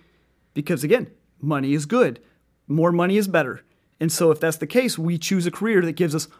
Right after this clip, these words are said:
more money, more stuff, and, and more generosity, yes. But it's all about more money. And I, I, I think we're missing the boat a little bit on the careers when seventy percent of Americans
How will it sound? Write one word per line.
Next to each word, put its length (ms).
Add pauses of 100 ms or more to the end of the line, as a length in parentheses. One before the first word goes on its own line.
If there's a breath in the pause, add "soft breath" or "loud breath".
(140 soft breath)
more 280
money, 420 (960)
more 240
stuff, 460 (1080)
and, 220
and 120
more 160
generosity, 580
yes. 260 (340 loud breath)
But 100
it's 140
all 140
about 240
more 240
money. 360
And 140
I, 300 (160)
I, 80
I 40
think 320 (600 soft breath)
we're 180
missing 340
the 80
boat 220
a 40
little 200
bit 220
on 120
the 60
careers 440
when 120
seventy 540
percent 340
of 60
Americans 600